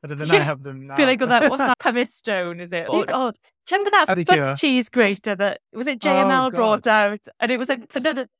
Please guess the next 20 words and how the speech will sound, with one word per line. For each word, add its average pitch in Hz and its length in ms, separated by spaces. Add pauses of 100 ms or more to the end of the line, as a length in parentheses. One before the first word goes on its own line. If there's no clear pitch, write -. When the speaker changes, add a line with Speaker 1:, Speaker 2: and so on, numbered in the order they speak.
Speaker 2:
pedi 330 180
egg. 202 580
You 233 260
are 180 340
telling, 180 380 (340)
you 285 100
can't 320 280
tell 202 200
me 202 120
you've 190 160
never 180 280
heard 160 280
of - 60
the 165 80
pedi 156 340
egg. 143 260 (600)
Speaker 1:
No, 262 380
what's 196 200
that? 220 160
I'm 131 160